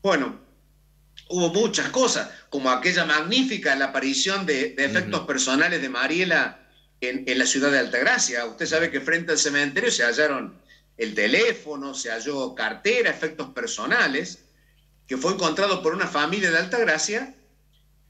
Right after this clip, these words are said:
Speaker 1: Y bueno, el doctor Drasile, en su oportunidad, mi colega de Altagracia, me brindó su fiscalía. Yo ocupé el lugar del doctor Drasile.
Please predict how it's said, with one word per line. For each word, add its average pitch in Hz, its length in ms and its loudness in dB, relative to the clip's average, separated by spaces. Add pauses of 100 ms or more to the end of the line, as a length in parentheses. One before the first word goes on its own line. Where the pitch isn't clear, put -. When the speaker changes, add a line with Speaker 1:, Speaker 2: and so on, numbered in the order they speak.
(140)
Speaker 1:
Y 175 120 -4
bueno, 220 260 2
el 156 80 0
doctor 156 380 0
Drasile, 175 460 2
en 175 40 -2
su 160 140 -4
oportunidad, 156 500 -2
mi 180 140 -2
colega 175 380 2
de 160 60 2
Altagracia, 165 480 0
me 165 140 0
brindó 160 360 0
su 208 180 -4
fiscalía. 160 420 0
Yo 202 220 2
ocupé 170 400 0
el 196 80 -4
lugar 175 260 -2
del 151 140 -4
doctor 147 340 -4
Drasile. 156 540 -2